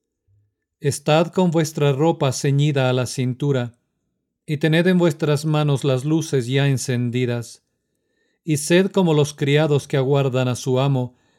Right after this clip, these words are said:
cuando vuelva de las bodas, a fin de abrirle prontamente, luego que llegue y llame a la puerta. Dichosos aquellos siervos a los cuales el amo al venir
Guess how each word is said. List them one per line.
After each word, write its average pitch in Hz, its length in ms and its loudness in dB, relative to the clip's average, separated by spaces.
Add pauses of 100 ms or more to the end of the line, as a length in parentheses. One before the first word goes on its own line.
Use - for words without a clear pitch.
(160)
cuando 135 380 0
vuelva 139 440 2
de 123 120 0
las 123 180 -2
bodas, 117 600 -4 (1200)
a 135 160 0
fin 170 260 2
de 156 120 4
abrirle 143 760 2 (180)
prontamente, 120 1120 -2 (840)
luego 165 500 4
que 175 120 4
llegue 156 380 4
y 135 80 2
llame 131 320 2
a 131 60 2
la 135 120 0
puerta. 117 600 -2 (760)
Dichosos 175 600 0
aquellos 156 420 0
siervos 170 480 2
a 147 80 2
los 139 220 0
cuales 139 500 0
el 135 160 0
amo 143 300 2
al 127 100 0
venir 135 440 -2